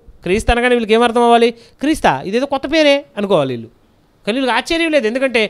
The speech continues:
క్రీస్తు పుడతాడని వాళ్ళకి తెలుసు, కానీ ఈయనే అన్న సంగతి మాత్రం గ్రహించలేదు, అంతే తేడా. సమరయ స్త్రీ దగ్గరికి వెళ్ళినప్పుడు ఏమన్నదామే? "క్రీస్తు వచ్చి సమస్తం మాకు బోధిస్తాడని మాకు తెలుసు,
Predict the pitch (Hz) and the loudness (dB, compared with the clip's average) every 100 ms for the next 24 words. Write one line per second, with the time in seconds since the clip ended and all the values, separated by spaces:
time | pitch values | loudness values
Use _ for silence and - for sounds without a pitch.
0 | - - _ - 208 220 - 220 - 208 | -6 -20 _ -4 -2 -2 -2 -6 -2 -4
1 | 208 226 208 208 208 196 180 160 180 170 | -2 0 0 0 -2 -2 -2 -4 -6 -2
2 | 156 139 139 - - 196 214 247 175 202 | -2 0 -4 -12 -6 -4 -4 -6 -8 -4
3 | 240 240 240 226 220 214 185 190 185 196 | -2 -2 -2 -4 -6 -8 -8 -8 -8 -8
4 | 262 190 175 160 147 127 139 120 101 95 | -4 -2 -2 -2 -6 -8 -12 -14 -20 -20
5 | _ _ _ _ _ _ _ _ _ _ | _ _ _ _ _ _ _ _ _ _
6 | - 151 190 226 214 214 190 185 190 156 | -10 -4 -2 -2 -2 -4 -2 -2 -2 -2
7 | 135 135 147 160 139 170 185 185 185 180 | -2 -2 -4 -8 -8 -6 -4 -4 -4 -4
8 | 185 190 _ _ _ _ _ _ _ - | -6 -12 _ _ _ _ _ _ _ -14
9 | 139 143 - 165 160 196 170 151 151 170 | -10 -10 -6 -6 -6 -8 -8 -8 -6 -6
10 | 165 151 156 151 156 - 175 165 160 190 | -4 -4 -2 -2 -2 0 2 2 0 0
11 | 339 320 143 _ _ _ _ _ _ - | 0 -2 -6 _ _ _ _ _ _ -12
12 | 151 220 254 - 185 240 - 320 330 233 | -2 -2 -2 -2 -2 -2 -2 0 4 2
13 | 135 | 0